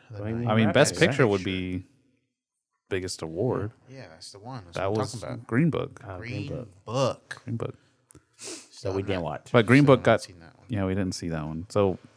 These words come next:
Speaker 3: the, the movies that were up for Best Picture.
Speaker 2: Hey, hey, but I heard from somebody what they said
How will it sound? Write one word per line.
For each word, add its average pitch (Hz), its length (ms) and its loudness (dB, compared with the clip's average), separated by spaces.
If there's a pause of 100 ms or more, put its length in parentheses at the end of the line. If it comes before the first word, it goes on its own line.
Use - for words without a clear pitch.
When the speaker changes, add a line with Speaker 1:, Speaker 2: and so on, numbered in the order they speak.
(120)
Speaker 3:
the, 104 120 0 (100)
the 107 120 4
movies 135 300 8
that 127 100 8
were 117 100 6
up 117 60 0
for 110 120 0
Best 104 280 2
Picture. 131 180 2
Speaker 2:
Hey, 117 140 8 (140)
hey, - 80 -10 (200)
but 104 160 0
I 113 200 0
heard 90 320 -4 (1300)
from 98 120 -10
somebody 92 540 -8 (1120)
what 107 300 -6
they 95 120 -4
said 92 560 -4